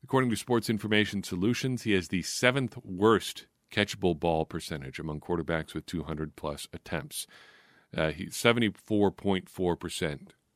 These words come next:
of his throws this year have been deemed catchable. L-, the leaders is, is Drew Brees at just over eighty-three percent, and Aaron Rodgers is just over seventy-eight percent, just for comparison there. Um, but the, the,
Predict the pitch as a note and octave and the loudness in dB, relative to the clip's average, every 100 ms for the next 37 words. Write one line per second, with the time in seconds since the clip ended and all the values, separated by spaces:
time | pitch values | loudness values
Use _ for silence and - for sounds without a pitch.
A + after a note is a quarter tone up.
0 | - E2 F2 D#2 F2 D#2+ D2+ - D#2+ F2 | -14 -8 -6 -6 -2 -4 -4 -8 -8 -6
1 | D#2 D2+ D2 D#2 D#2+ - E2+ D2+ - G#2 | -6 -6 -6 -8 -8 -4 -4 -4 -4 -2
2 | - - D2 - F2+ E2+ G2+ F2 A#2+ C3+ | -2 -4 -8 -4 -4 0 4 6 6 6
3 | F#2+ F2 D2 - - F2+ D#2+ - F#2 D#2+ | 2 -2 -8 -10 0 2 2 0 0 0
4 | F2 F2 E2 E2 F2 - E2+ - - F2 | 2 2 0 -4 -6 -6 -6 -6 -4 -2
5 | E2 - B2 C3 A2+ - G#2 G2+ - - | -4 -4 -2 -2 -4 -2 -2 -2 -12 -20
6 | - _ _ - G#2+ G2+ G2 F2 E2 E2 | -20 _ _ -2 2 4 4 2 0 -2
7 | D#2+ D#2 - - - E2+ - D#2 D2+ - | -4 -8 -10 -16 -10 -8 -6 -6 -6 -4
8 | F2 D#2+ D2+ D#2 - C#2 - - F2 - | -4 -2 -4 -4 -6 -16 -14 -10 -8 -8
9 | - - - - G#2+ A2+ F#2 D#2 C#2 C#2 | -12 -16 -14 -8 -2 0 0 -4 -8 -10
10 | - - - - - _ _ _ - F#2 | -10 -14 -20 -20 -20 _ _ _ -2 2
11 | D#2+ D#2+ - _ _ C#3 A2 C#3 G#2+ - | 2 -2 -12 _ _ -6 6 6 6 4
12 | G2+ G2 E2+ - F#2 | 4 4 4 -2 -2